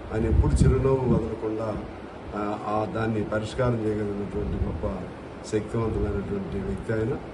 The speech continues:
ఆయన మరణం ఒక సీపీఎంకే కాదు, టోటల్గా సీపీఐ కమ్యూనిస్ట్ ఉద్యమానికి అది తీరని విఘాతం.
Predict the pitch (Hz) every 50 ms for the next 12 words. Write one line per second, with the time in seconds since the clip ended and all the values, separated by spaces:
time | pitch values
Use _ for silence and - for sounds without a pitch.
0 | - - - - - - - 104 110 113 113 113 113 113 120 135 147 147 139 123
1 | 123 120 127 127 - - - - - - - - - 101 - - - - 127 127
2 | 123 143 147 143 135 120 123 127 117 110 110 110 107 107 117 120 120 - - -
3 | - - - - - - - - - 117 131 139 135 139 143 135 127 123 127 127
4 | 127 - 123 - - - 110 120 120 117 120 113 110 110 113 117 110 - - 110
5 | 113 123 131 123 - - 117 110 107 107 127 123 127 127 123 123 120 123 120 113
6 | 113 110 - - - - - - - - 101 98 101 87 - - 110 117 117 120
7 | 117 113 110 98 101 101 95 107 117 113 - - 147